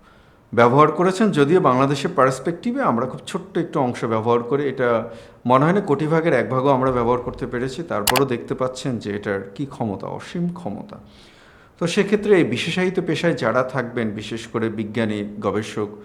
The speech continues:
উদ্ভাবক, তাদেরকে যদি রাষ্ট্র, আহ, ধরে না রাখতে পারে, তাহলে তো আমরা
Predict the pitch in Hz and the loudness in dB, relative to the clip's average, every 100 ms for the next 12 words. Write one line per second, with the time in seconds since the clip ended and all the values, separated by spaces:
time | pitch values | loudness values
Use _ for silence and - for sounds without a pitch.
0 | - - - 131 123 147 127 120 - - | -20 -20 -6 -4 2 2 4 2 -2 -12
1 | - - - - - _ 117 117 151 165 | -20 -20 -20 -20 -20 _ 2 4 0 2
2 | 185 180 147 156 160 117 117 - - 147 | 2 2 -2 0 0 0 -2 -8 -2 4
3 | 113 113 - - - - - _ _ _ | 4 4 0 -12 -18 -20 -20 _ _ _
4 | - 101 98 98 - - - - _ _ | -8 -4 -2 -2 -6 -14 -20 -20 _ _
5 | 107 98 139 156 180 170 160 160 160 135 | -16 0 4 6 6 2 2 0 -2 0
6 | 107 101 110 120 135 139 139 131 101 104 | 0 0 -2 0 -2 0 -2 -2 -6 -6
7 | 104 113 107 104 | 0 4 4 2